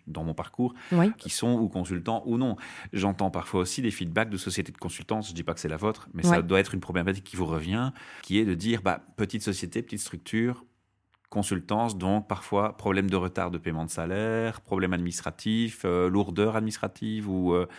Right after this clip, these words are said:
Speaker 1: amateurisme sur certains, sur certains côtés. Moi, par contre, là, personnellement, j'ai connu un cas de figure comme ça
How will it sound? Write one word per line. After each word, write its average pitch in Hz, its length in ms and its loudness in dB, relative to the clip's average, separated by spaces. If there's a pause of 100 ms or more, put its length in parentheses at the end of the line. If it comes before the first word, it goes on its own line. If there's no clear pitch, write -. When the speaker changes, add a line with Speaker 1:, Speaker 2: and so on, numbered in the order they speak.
(160)
Speaker 1:
amateurisme 98 720 2
sur - 180 -10
certains, 101 300 -4 (100)
sur - 220 -8
certains 98 280 -2
côtés. 98 340 -2 (280)
Moi, 143 160 8
par - 160 -6
contre, 123 200 2
là, 117 60 4
personnellement, 107 440 0
j'ai 98 100 0
connu 90 220 2
un 85 40 0
cas 80 120 -2
de - 40 -8
figure 107 300 0
comme 82 140 -6
ça 80 180 -10